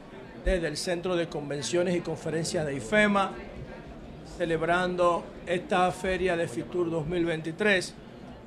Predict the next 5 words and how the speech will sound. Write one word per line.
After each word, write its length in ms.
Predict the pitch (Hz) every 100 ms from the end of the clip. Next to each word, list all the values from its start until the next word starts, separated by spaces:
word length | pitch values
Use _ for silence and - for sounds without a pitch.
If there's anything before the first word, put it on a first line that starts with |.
| - -
Ah, 360 | 156 147 143 139
yo 140 | 175
quiero 240 | - 208 202
saludar 600 | 202 175 170 175 185 185 - - - - - - -
a 540 | 160 156 147 143 143